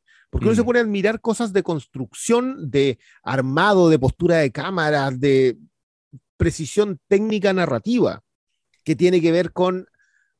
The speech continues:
Speaker 1: Jimmy está siempre puesto en un lado de la cámara. Toda la composición de la imagen lo coloca a él en el margen.
Speaker 2: Claro.
Speaker 1: Entonces, es para definirte que Jimmy siempre es un marginal.
Speaker 2: Claro.
Speaker 1: Este, ese tipo de cosas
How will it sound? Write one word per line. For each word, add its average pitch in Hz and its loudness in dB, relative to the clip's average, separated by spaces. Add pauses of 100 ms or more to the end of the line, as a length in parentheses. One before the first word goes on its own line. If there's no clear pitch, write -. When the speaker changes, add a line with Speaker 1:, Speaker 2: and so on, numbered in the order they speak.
(140)
Speaker 1:
Jimmy 202 0
está 170 -2
siempre 202 0
puesto 202 0
en 156 -4
un 185 -2
lado 185 -2
de 180 -2
la 165 -4
cámara. 98 -10
Toda 180 4
la 185 2
composición 165 -2
de 190 0
la 180 2
imagen 175 -4
lo 165 0
coloca 156 0
a - 0
él 175 -4
en 156 -8
el 123 -6
margen. 117 -6 (680)
Speaker 2:
Claro. 85 -10
Speaker 1:
Entonces, 156 -2 (320)
es 165 2
para 190 4
definirte 180 0
que 180 -6
Jimmy 175 -2
siempre 185 -2
es 156 -4
un 170 -4
marginal. 131 -8 (1000)
Speaker 2:
Claro. - -16 (100)
Speaker 1:
Este, - -4
ese 285 2
tipo 311 0
de 285 0
cosas 311 0